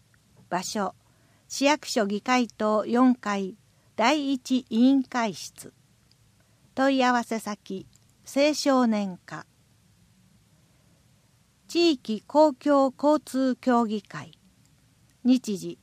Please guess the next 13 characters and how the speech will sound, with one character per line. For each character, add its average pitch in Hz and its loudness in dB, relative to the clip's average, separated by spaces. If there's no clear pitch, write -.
七 277 -6
月 285 0
二 285 4
十 254 0
七 247 -6
日 226 0
木 202 0
曜 226 2
日、 185 -10
午 277 6
前 208 0
十 240 0
時。 151 -14